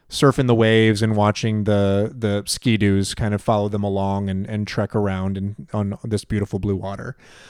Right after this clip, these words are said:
Um, so I think it's fantastic. Highly recommend it. I really can't describe it more than that because I, I could go on and, and just give you a, a, a, a beat by beat, but the plot, like I said, is really kind of secondary to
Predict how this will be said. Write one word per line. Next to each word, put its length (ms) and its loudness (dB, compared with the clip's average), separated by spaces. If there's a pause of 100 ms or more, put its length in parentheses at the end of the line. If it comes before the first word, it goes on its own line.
(140)
Um, 240 6
so 100 4
I 60 6
think 140 4
it's 100 -2
fantastic. 680 2
Highly 240 6
recommend 420 4
it. 160 2
I 60 2
really 300 6
can't 400 -2
describe 380 4
it 80 2
more 180 6
than 120 4
that 220 4
because 440 4 (1080)
I, 240 -6
I 180 2
could 160 2
go 180 8
on 460 2
and, 180 2
and 120 2
just 200 2
give 160 6
you 220 8
a, 120 6
a, 240 4 (160)
a, 120 2 (120)
a 40 8
beat 220 4
by 140 6
beat, 380 6
but 160 4
the 60 -2
plot, 360 4
like 160 0
I 60 6
said, 260 4
is 160 4
really 280 4
kind 320 2
of 100 0
secondary 640 4
to 440 2